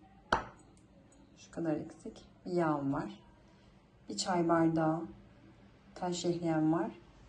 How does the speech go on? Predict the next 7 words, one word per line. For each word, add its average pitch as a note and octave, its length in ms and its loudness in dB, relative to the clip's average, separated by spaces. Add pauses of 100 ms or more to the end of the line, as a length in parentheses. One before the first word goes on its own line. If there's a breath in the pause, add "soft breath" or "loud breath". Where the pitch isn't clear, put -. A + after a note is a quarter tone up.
(540)
İki - 180 -4
su F3 200 -6
bardağı D#3 440 6
da A3+ 180 2 (240)
pirincim D3+ 500 0
var. - 300 -10 (1900)
Yağımızı F3+ 640 -4